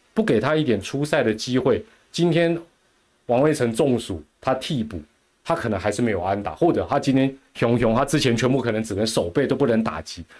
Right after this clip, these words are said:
所以你说这个P A要不要喂？还是得喂，但是要喂到什么程度，其实真的这中间来讲，真的很难拿捏。对啦，所以没有错啦，这个马上就有人讲出至理名言啦，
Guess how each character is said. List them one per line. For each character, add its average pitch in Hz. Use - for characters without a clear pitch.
所 196
以 202
你 160
说 180
这 180
个 175
P 170
A 170
要 165
不 151
要 147
喂？ 131
还 104
是 113
得 87
喂， 117
但 160
是 156
要 156
喂 147
到 139
什 107
么 101
程 104
度， 107
其 -
实 110
真 123
的 113
这 117
中 110
间 110
来 98
讲， 95
真 127
的 117
很 95
难 87
拿 82
捏。 92
对 156
啦， 98
所 147
以 -
没 151
有 139
错 135
啦， 87
这 131
个 110
马 110
上 139
就 135
有 131
人 113
讲 98
出 123
至 135
理 104
名 98
言 98
啦， 95